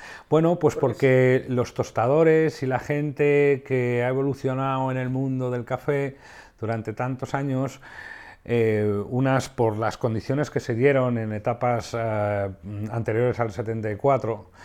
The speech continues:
Speaker 1: en la que, bueno, pues, eh, España estaba sumida en una, digamos, bueno,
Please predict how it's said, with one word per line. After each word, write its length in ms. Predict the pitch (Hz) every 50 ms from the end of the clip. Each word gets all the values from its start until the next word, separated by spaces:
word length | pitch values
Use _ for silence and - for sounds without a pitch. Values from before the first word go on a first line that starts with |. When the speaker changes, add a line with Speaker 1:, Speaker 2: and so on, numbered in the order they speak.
| - - - - - _
Speaker 1:
en 300 | - 101 104 101 98 101
la 160 | 101 98 98
que, 260 | - - 104 98 95
bueno, 260 | 98 110 113 110 104
pues, 200 | 95 101 95 - -
eh, 560 | 95 95 95 92 92 92 92 92 92 90 90
España 260 | 101 - - 110 113
estaba 200 | 107 - 120 113
sumida 480 | 104 - 113 110 113 113 110 107 107 107
en 180 | 107 107 101 104
una, 640 | 104 104 101 98 101 101 101 101 98 98 98 98 98
digamos, 640 | 98 101 104 104 104 110 107 104 101 - - - - - _ - - - - - - - - - - - - - - - - - - _ _
bueno, 220 | - - - -